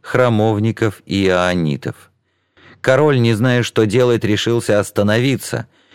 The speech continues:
и из уст его вырвались слова: «Увы, увы, всё для нас кончено,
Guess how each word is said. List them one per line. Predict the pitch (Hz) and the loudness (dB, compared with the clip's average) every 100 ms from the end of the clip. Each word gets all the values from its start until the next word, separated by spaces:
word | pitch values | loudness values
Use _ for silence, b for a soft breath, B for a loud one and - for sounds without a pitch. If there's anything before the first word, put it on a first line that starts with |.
| b | b
и | 131 143 | 0 2
из | 139 104 | 2 2
уст | 156 104 - | 0 0 -2
его | 107 110 98 | 0 2 2
вырвались | 82 95 135 107 - 120 | 0 0 0 0 0 -2
слова: | - 87 92 101 107 85 65 b b b _ | -6 -2 2 2 2 0 -4 b b b _
«Увы, | 123 131 113 107 123 101 78 62 _ _ - | 0 0 0 0 0 0 -2 -6 _ _ -2
увы, | 165 156 101 117 175 165 139 - | 2 2 0 2 2 2 0 -2
всё | - - - 156 170 | -8 -10 0 2 2
для | 95 98 123 | 0 0 2
нас | 123 127 107 - - | 2 0 -4 -12 -4
кончено, | 113 113 107 - 90 82 76 62 | 0 2 0 -2 -2 0 -2 -4